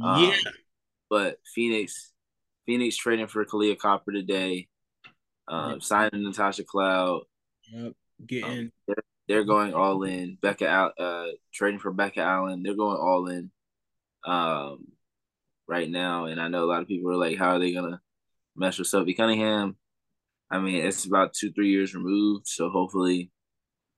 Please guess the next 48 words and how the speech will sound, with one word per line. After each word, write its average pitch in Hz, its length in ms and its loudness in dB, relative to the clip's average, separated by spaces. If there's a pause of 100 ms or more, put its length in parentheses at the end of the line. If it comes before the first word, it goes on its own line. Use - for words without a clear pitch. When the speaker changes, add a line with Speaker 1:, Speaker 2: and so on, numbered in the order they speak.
(180)
Speaker 1:
all 82 140 -2
that 87 160 2
is 85 120 -6
water 90 240 4
under 87 180 0
the 80 80 -8
bridge. 110 680 4 (800)
I 190 40 -6
Speaker 2:
I - 100 0
feel - 100 -2
Speaker 1:
mean, 90 80 -4
Speaker 2:
like - 240 -2
they 165 100 2
got 135 220 -2
respect 117 480 -10
for 107 100 -14
each 104 220 -12
other 107 220 -10
after 104 280 -8
that, 104 240 -8
bro. 107 140 -8
Speaker 1:
I 117 60 4
was 139 60 4
about 143 160 6
to - 60 -4
say, 139 140 6
if, 123 120 4 (120)
if 127 140 2
Brianna 143 540 4
Turner 135 280 -4
can 135 160 -14
play 143 160 -2
with 139 160 -2
her, 147 100 -4
I 113 220 -2
think 120 160 -20
anybody 92 380 -20 (120)
can. - 80 -20 (880)
'Cause 113 160 -6
Brianna 131 320 -2
Turner 127 220 -2
is 117 100 -4
one 113 160 -6
of 113 60 -8
the 110 40 -8
most 104 260 -6
outspoken 107 680 -2
women 101 360 -8